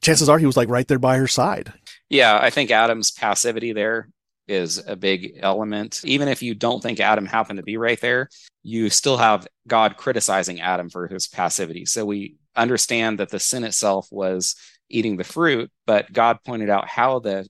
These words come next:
Speaker 2: sin occurred. He said, "You heeded or obeyed the voice of your wife." So it was a reversal of the roles that we've been discussing. Instead of Adam being the leader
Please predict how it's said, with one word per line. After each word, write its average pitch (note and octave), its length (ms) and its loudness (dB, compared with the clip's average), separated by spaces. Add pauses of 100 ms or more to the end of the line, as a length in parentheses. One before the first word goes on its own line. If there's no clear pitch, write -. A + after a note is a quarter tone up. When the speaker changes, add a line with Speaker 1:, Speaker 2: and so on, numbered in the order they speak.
Speaker 2:
sin G2+ 500 -6
occurred. B2 440 0
He G#2+ 140 -8
said, G2+ 240 -4
"You A2 300 -6
heeded G#2 500 -2
or G#2 140 -4
obeyed G2 300 -2
the F#2+ 60 -8
voice F#2+ 260 -4
of G#2 120 -12
your F#2+ 120 -10
wife." G2 340 -2 (380)
So - 180 0
it A2+ 40 4
was G#2 140 2
a G#2 80 0
reversal A2+ 540 -2
of G2+ 80 -4
the G2 60 -6
roles G#2+ 420 -2
that G2+ 120 -10
we've G2 160 -6
been F#2+ 160 -4
discussing. G2 600 -2
Instead G2+ 340 -2
of F#2+ 60 0
Adam G2+ 360 2
being A#2+ 220 -4
the G#2 100 -4
leader G2 400 -6